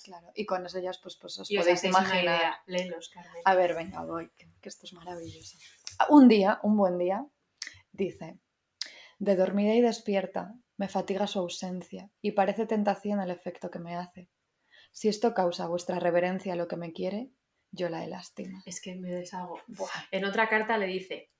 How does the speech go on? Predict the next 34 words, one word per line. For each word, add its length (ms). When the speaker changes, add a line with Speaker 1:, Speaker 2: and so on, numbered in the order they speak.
Speaker 2:
"Nuestro 300
Señor 460
dé 100
a 20
vuestra 300
reverencia, 680
mi 140
madre 300
y 80
amadísima 600
hija, 300
las 180
Pascuas 380
de 100
Reyes 380
con 160
tanta 260
fe 120
y 20
reverencia 640
como 220
ellos 200
las 180
tuvieron 340
en 100
Belén, 380
que 100
para 260
mí 280
lo 100
ha 60
sido 200
su 200
carta, 400